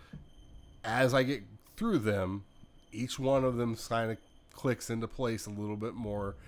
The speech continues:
and I'm pretty sure I know what, why, where, and how, and everything from that point.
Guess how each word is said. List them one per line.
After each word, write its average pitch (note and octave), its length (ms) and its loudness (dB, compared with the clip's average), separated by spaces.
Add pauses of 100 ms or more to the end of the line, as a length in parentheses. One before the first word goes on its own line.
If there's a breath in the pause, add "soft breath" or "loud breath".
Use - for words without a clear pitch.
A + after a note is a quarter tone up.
(260 soft breath)
and F#2 80 -6
I'm F2+ 80 -4
pretty F#3 460 2
sure D3 400 0
I A#2 80 2
know G#2+ 180 0
what, G#2 400 0
why, G#2 300 0
where, F#2+ 400 -2
and F#2 100 -6
how, F#2 440 -10 (180)
and F#2+ 100 -8
everything F2+ 340 -6
from F2 140 -14
that - 200 -20
point. - 240 -14